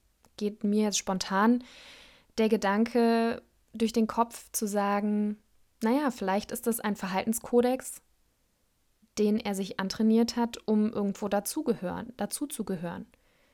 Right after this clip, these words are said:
Also haben wir wieder das Verbindungselement, ja, dass jemand zu einer Gruppe dazugehör-, gehören möchte, anerkannt werden möchte und dazu eben ein gewisser Verhaltenskodex,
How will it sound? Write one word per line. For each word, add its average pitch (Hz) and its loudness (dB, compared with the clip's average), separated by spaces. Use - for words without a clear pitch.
Also 196 -2
haben 208 2
wir 208 0
wieder 202 2
das 202 -4
Verbindungselement, 208 2
ja, 208 -4
dass - -6
jemand 208 0
zu - -8
einer 202 -2
Gruppe 226 0
dazugehör-, 214 -2
gehören 202 -2
möchte, 202 -6
anerkannt 226 -2
werden 196 0
möchte 196 -4
und 214 2
dazu 202 0
eben 226 2
ein 214 2
gewisser 220 2
Verhaltenskodex, 220 0